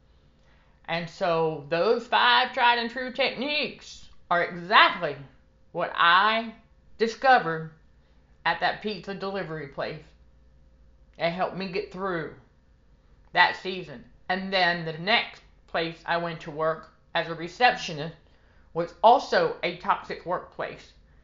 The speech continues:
And so I was able to utilize those exact steps. Maintaining boundary. Oh, of course. We have a fellow warrior.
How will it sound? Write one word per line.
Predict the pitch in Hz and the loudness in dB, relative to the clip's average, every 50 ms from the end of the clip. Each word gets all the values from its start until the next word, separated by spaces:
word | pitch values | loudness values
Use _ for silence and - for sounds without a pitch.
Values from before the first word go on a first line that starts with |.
| _ _ _ _ - | _ _ _ _ -10
And | 156 160 | -8 -6
so | - - 202 180 | -4 0 2 4
I | 160 190 185 | 4 4 4
was | 180 - - | 0 -2 0
able | - 233 220 196 202 | 2 2 2 0 -4
to | 202 - 208 | -6 -8 -8
utilize | 196 185 233 285 285 262 240 214 175 156 165 156 156 | -8 -4 -4 -4 -2 0 2 2 2 2 2 0 -2
those | 180 196 185 170 175 | -2 -2 -2 -2 -6
exact | 170 - 156 143 156 - 151 214 - - - - - - _ - - _ - - | -10 -12 -10 -4 0 0 2 0 0 -6 -14 -20 -20 -20 _ -20 -20 _ -20 -20
steps. | - - _ _ _ - 330 247 - - - - - - - - - _ - - - _ _ _ _ _ _ _ _ _ _ _ _ _ _ _ _ _ - 147 | -20 -20 _ _ _ 4 6 6 6 4 0 -6 -16 -20 -20 -20 -20 _ -20 -20 -20 _ _ _ _ _ _ _ _ _ _ _ _ _ _ _ _ _ -10 -6
Maintaining | 165 185 190 190 185 208 220 220 226 226 226 226 | -4 -4 -4 -4 -4 -2 -2 0 0 0 0 4
boundary. | 214 208 214 214 220 220 220 220 208 226 254 247 208 - - - | 6 6 8 6 6 2 -2 -4 -6 -6 -6 -10 -12 -14 -4 2
Oh, | - 214 233 233 240 240 247 247 | 6 6 8 8 8 6 6 6
of | 233 233 240 240 | 4 2 2 0
course. | - - - - - 240 240 226 208 190 - - - - - - - _ _ _ _ _ _ _ _ _ _ _ - | -6 -14 -10 -2 2 4 4 4 4 2 -2 -6 -14 -16 -18 -20 -20 _ _ _ _ _ _ _ _ _ _ _ 4
We | 185 233 | 10 12
have | 226 220 220 | 12 12 12
a | 220 | 8
fellow | 220 - - - 240 233 214 226 208 190 | 4 4 8 10 10 12 12 10 8 6
warrior. | 185 190 208 240 247 247 233 185 175 185 - 208 | 6 8 10 10 12 10 10 6 4 4 2 2